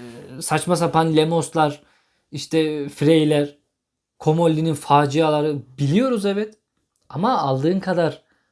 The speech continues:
pardon, sattığın kadar aldı, kuralına uydular. Buna mecburlardı zaten. Limitiydi, T F F'siydi, hepsine uydurdular bir şekilde.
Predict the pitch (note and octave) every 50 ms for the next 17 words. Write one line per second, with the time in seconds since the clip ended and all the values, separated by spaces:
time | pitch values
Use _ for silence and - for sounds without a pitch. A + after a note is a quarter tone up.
0 | _ _ C#3+ D3 D3 C#3 C3 B2 - - D3 C3+ C3+ - - E3+ F#3+ G3 F#3+ F#3+
1 | F3 D#3+ D#3 C#3+ C3 B2+ B2+ B2 A#2 A#2+ A#3+ A#3+ - _ _ - - - - -
2 | - - C#3 C#3+ C#3+ C#3+ D#3 F3+ G3 F#3 E3 D#3 D3 E3 F#3+ G#3 F#3+ - - _
3 | _ _ _ _ _ _ _ _ _ _ _ _ _ _ D3+ E3 F3 E3 D3+ C#3
4 | B2+ B2 C#3+ F#3 A3+ C4 B3+ A#3 G#3+ F#3 E3+ C#3+ C3+ B2 - - G#3+ G#3+ G#3 -
5 | _ _ _ _ _ _ _ - - - _ _ _ _ _ _ _ _ _ -
6 | C#3 D3 D#3 D#3 C#3+ - D3+ D3 D3 C#3+ C#3+ C#3+ C#3+ C#3+ D3 D3 C#3+ D#3 D3 C#3+
7 | D3 D3+ D3 D3 C3+ D#3+ F3 - - F3 F#3 G#3 G#3 G#3 - _ _ _ - -
8 | - - _ _ _ _ _ - D#3+ D#3 E3 D#3 F#3 F#3 F3+ A3 A#3+ B3 B3 B3
9 | G#3+ - - E3+ C#3+ - D3+ D3 D3 F#3 G#3